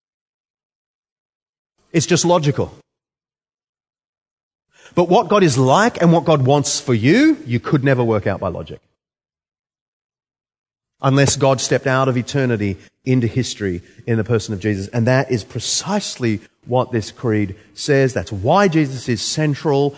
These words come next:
And what we learn when we look at Jesus is that what God wants for us is amnesty. That's how I'm gonna sum up what God wants for us.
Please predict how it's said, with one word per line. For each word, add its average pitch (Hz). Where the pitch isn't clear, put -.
And 147
what -
we 139
learn 202
when 156
we 127
look 190
at 135
Jesus 185
is 147
that 151
what 170
God 160
wants 165
for 107
us -
is 156
amnesty. 180
That's 185
how 190
I'm 175
gonna 160
sum -
up 170
what 180
God 185
wants 202
for 139
us. -